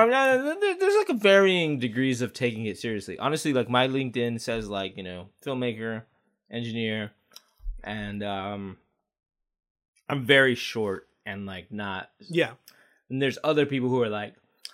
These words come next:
Speaker 2: "I am a blah, blah, blah engineer who's highly interested in improving processes."
Speaker 1: Yeah, yeah, yeah.
Speaker 2: And, like, I mean, they will fucking,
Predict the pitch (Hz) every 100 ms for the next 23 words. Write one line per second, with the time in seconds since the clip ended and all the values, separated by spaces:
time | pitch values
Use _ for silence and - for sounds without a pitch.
0 | - _ 127 160 151 135 120 104 98 95
1 | 104 131 156 123 139 135 123 113 120 117
2 | 107 120 - 160 143 135 131 117 - 131
3 | 107 110 101 98 123 156 147 123 - 143
4 | 139 - 113 - 101 156 123 131 120 117
5 | 147 143 120 147 151 147 190 170 151 -
6 | 160 151 139 127 123